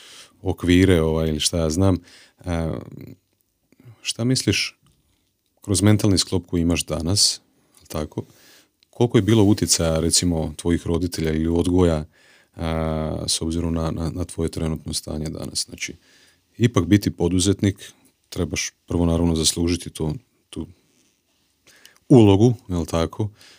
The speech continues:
Da imaš, a, mentalni sklop ili da imaš emotivno, ovaj, nekakvu mogućnost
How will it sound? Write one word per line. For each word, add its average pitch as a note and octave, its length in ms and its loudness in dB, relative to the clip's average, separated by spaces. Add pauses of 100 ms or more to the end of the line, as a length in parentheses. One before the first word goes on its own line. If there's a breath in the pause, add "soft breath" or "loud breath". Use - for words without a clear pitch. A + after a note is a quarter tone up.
(140 soft breath)
Da F2+ 200 2
imaš, F#2+ 560 4
a, E2+ 360 -4
mentalni F2 480 0
sklop - 380 -2
ili D#2+ 120 -2
da E2 80 -2
imaš E2 380 -2 (640 soft breath)
emotivno, E2 600 -2
ovaj, D#2+ 280 -2
nekakvu D#2+ 420 -8
mogućnost F#2 800 2